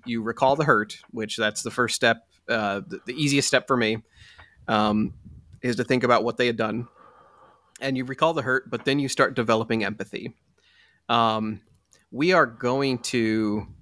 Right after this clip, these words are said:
link off to an amazing ted Talk about forgiveness. I, by the way, I found a, a ted Talk from Dolph Lundgren about forgiveness that was kind of, like, meh.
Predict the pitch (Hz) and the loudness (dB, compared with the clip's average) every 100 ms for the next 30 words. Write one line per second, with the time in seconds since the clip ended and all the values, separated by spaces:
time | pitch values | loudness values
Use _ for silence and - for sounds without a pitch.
0 | - 123 127 113 110 - 117 104 98 107 | -2 2 2 4 2 0 -2 -2 -2 -4
1 | 104 110 123 147 120 113 107 120 107 107 | -4 0 2 4 2 0 -2 -2 0 -2
2 | 95 110 107 98 98 - - - 113 104 | -2 -4 -2 -2 -2 -8 -14 -6 -4 -4
3 | 101 95 - - _ _ _ - 143 156 | -8 -10 -10 -14 _ _ _ -2 0 0
4 | 175 139 113 165 196 170 151 147 120 113 | 0 0 -2 -2 -2 0 -2 -2 0 0
5 | 113 107 - 151 151 143 139 - 110 113 | 0 -4 -2 -2 4 4 4 0 -2 0
6 | 123 120 110 117 117 131 135 _ 123 131 | 0 0 -2 0 2 0 -2 _ 2 4
7 | 123 131 127 131 131 - 98 113 - 117 | 4 0 2 2 0 0 -4 -4 -2 0
8 | 123 113 110 113 104 107 139 | 0 0 -4 -4 -6 -4 -6